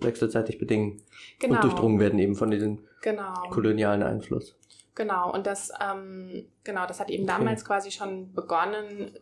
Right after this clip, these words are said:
Speaker 2: in eben dieser Form der Aneignung der verschiedenen Körper und Territorien.
Speaker 1: Im sechzehnten Jahrhundert.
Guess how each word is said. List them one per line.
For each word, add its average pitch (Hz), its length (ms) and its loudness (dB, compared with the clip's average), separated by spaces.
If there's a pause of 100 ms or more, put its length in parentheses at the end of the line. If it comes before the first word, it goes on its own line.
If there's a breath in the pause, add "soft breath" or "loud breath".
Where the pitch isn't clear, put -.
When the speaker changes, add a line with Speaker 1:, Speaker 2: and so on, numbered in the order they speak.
(140)
Speaker 2:
in 214 260 2
eben 202 240 0
dieser 185 200 -2
Form 180 300 -2
der 165 160 0
Aneignung 185 440 -4
der 175 100 -6
verschiedenen 180 380 -10
Körper 190 240 -10
und 180 80 -12
Territorien. 247 600 -6 (200)
Speaker 1:
Im 131 100 2
sechzehnten 113 320 0
Jahrhundert. 101 340 -2